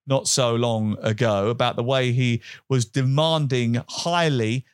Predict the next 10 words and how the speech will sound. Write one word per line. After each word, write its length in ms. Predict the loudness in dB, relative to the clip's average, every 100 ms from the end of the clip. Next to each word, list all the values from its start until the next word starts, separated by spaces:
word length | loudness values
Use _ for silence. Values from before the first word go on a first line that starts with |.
| _ -2
of 280 | 0 0 0
his, 500 | 0 2 2 2 2
uh, 160 | 0
players, 540 | -2 -2 0 2 0 -2
quite 360 | -2 -2 0
stern, 600 | 0 0 0 2 2 0
almost 380 | -2 0 0 0
a 40 | 0
little 220 | 0 0
bit 260 | 0 -2